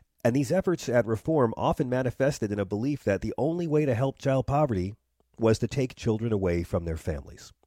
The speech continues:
which all too often led to children being placed with strangers and forced to work. In twenty twenty, according to the Department of Health and Human Services, uh, over six hundred thirty thousand children who are disproportionately Black or First Nations were served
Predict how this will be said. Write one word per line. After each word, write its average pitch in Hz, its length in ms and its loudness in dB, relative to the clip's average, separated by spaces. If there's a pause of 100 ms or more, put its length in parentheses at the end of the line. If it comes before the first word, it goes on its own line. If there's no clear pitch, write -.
(240)
which 90 260 0
all 156 200 4
too 226 240 0
often 107 320 2
led 107 160 2
to 101 80 -4
children 139 340 0
being 101 160 -2
placed - 380 -2
with 92 100 -4
strangers 127 600 -2 (120)
and 90 140 -6
forced - 380 -4
to - 80 -6
work. 80 560 -4 (600)
In 107 120 -6
twenty 165 260 -2
twenty, 98 400 -2 (100)
according 101 380 -2
to 101 300 0
the 95 260 -2
Department 92 380 0
of - 60 -6
Health 101 180 0
and 87 80 -4
Human 92 180 -4
Services, 95 640 -4
uh, 87 200 -2
over - 220 -2
six - 240 -4
hundred 147 260 -2
thirty 117 220 -2
thousand 101 380 -2
children 90 420 -4 (400)
who 104 180 2
are 95 160 6
disproportionately 92 1160 0 (320)
Black 107 440 2
or 95 140 -2
First 98 320 -4
Nations 107 480 -2
were 92 320 -2
served 139 680 -4